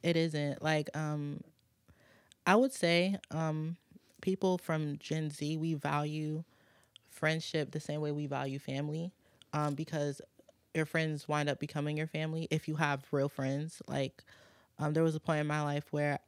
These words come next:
I couldn't really rely on my intermediate family. I was,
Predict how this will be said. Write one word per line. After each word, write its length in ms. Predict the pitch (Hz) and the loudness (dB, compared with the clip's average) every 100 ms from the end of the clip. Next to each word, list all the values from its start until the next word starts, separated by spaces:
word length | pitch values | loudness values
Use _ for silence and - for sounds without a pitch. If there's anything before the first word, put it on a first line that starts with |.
| - | -4
I 140 | 147 | -2
couldn't 400 | 143 - 156 147 | -2 -2 -2 -2
really 320 | 151 147 147 143 | -2 -2 -2 -2
rely 320 | 143 143 151 | 0 0 0
on 120 | 147 | 0
my 220 | 139 135 - _ _ _ - | -4 -6 -10 _ _ _ -4
intermediate 560 | 147 160 147 143 135 | -2 0 0 0 -2
family. 420 | - 139 135 139 139 | -2 -4 -2 -4 -2
I 100 | 143 | 0
was, 260 | 143 143 | 0 -2